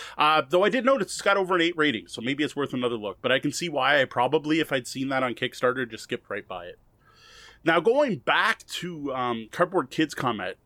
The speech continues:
Chronicles of Crime Noir. To be honest, to me, Noir is still modern to me. I don't know. I, like, to me, I still wrap, that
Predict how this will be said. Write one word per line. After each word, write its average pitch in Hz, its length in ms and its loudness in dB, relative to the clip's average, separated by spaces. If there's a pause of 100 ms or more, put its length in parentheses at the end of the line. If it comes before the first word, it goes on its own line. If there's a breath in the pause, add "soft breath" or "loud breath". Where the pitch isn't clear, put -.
(100)
Chronicles 302 480 -2
of 240 60 -4
Crime 185 360 -2
Noir. 113 460 0 (420 loud breath)
To 175 60 2
be 202 140 2
honest, 226 460 2
to 160 80 -4
me, 262 140 4
Noir 180 440 4
is 151 180 -2
still 160 180 0
modern 110 420 0 (120)
to - 80 -6
me. 101 300 -6
I 113 80 0
don't 131 140 2
know. 113 160 0
I, 104 120 -2
like, 123 200 0
to 135 80 -4
me, 147 160 4
I 139 80 6
still 131 240 -6
wrap, 113 320 0 (180)
that 135 200 2